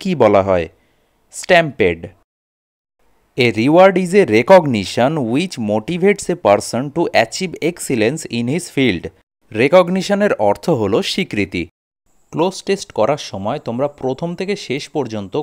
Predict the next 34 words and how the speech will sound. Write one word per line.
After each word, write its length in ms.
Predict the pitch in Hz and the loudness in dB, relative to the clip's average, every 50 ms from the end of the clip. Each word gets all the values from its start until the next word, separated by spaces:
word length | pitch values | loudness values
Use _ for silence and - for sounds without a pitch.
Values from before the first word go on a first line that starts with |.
| - - | -8 -6
খুব 120 | - 190 160 117 - - | -6 -6 -6 -8 -12 -10
ভালো 220 | - 104 101 110 127 - | -6 -4 -2 -2 -4 -4
করে 140 | 131 135 185 - 107 104 | -4 -6 -6 -4 -4 -4
একবার 220 | 101 107 139 180 - - | -4 -4 -6 -6 -4 -2
পড়ে 180 | - 107 101 95 90 | -2 -2 0 -2 -4
নেবে, 180 | 87 80 87 82 - _ _ _ _ _ _ _ _ _ _ - | -8 -10 -12 -14 -14 _ _ _ _ _ _ _ _ _ _ 2
তারপরে 500 | - 131 151 - - - 180 160 120 113 113 - - - - | 4 4 4 4 2 0 0 0 2 2 0 -2 -4 -4 -4
অ্যাটেম্প্ট 320 | 131 110 - 113 101 92 95 98 | -2 -2 -2 -4 -8 -8 -8 -8
করবে। 220 | 90 82 - 87 85 - _ _ _ _ _ _ - | -8 -8 -8 -12 -12 -14 _ _ _ _ _ _ 2
তোমরা 220 | 151 175 196 220 214 156 | 2 4 6 6 4 4
এখন 160 | - - 120 156 160 127 | 4 -2 -8 -6 -6 -6
ভিডিওটা 300 | 117 117 131 151 151 151 - - | -4 -2 -2 -2 -2 -2 -4 -2
পজ 180 | - 135 175 170 - - | 0 0 0 0 -2 -4
করে 140 | 107 95 123 156 - | -4 -4 -4 -2 -2
প্যাসেজটা 360 | - 98 - - 117 - - 175 113 | -2 -4 -4 -6 -10 -6 -6 -6 -4
ভালো 140 | 104 101 107 - | -4 -6 -6 -4
করে 120 | - - 202 - - | -6 -6 -6 -2 0
পড়ে 160 | 113 98 95 92 | 0 0 0 -2
নাও। 120 | 87 85 80 - _ _ _ _ _ _ _ _ _ _ _ _ _ _ _ - | -6 -10 -10 -12 _ _ _ _ _ _ _ _ _ _ _ _ _ _ _ 4
তারপর 260 | 127 127 - - 156 156 160 | 4 4 4 2 -2 -2 -2
আমি 100 | 170 165 - - | -2 -2 -2 -4
অপশন 280 | - - - - 156 160 165 | -4 -4 -6 -6 -4 -4 -4
দেব, 100 | 175 180 202 226 226 - | -4 -2 -2 -2 -2 -2
তখন 180 | 139 - 196 196 151 | -2 0 -2 -2 -2
তোমরা 160 | 127 123 165 180 - 123 | -2 0 0 0 0 0
আনসার 260 | 123 123 120 175 185 170 123 | -2 -2 0 0 0 0 2
গেস 160 | 123 120 117 - - | -2 -2 -2 -4 -8
করবে। 240 | 110 98 85 87 82 80 _ _ _ _ _ _ _ _ _ _ _ _ - | -8 -6 -6 -8 -10 -10 _ _ _ _ _ _ _ _ _ _ _ _ 4
তারপর 360 | 147 185 196 175 - 117 143 - - 110 | 4 4 4 4 2 0 0 0 0 -2
আমার 220 | 117 151 175 175 180 | 0 0 0 -2 -2
উত্তরের 320 | - - 190 185 185 - | -4 -4 -4 -4 -4 -4
সঙ্গে 180 | - 196 190 196 185 | -6 -6 -6 -6 -4
তোমাদের 240 | 175 165 165 165 165 151 123 | -4 -2 0 0 0 0 0
আনসার 220 | - - 175 151 | 0 -2 -2 -2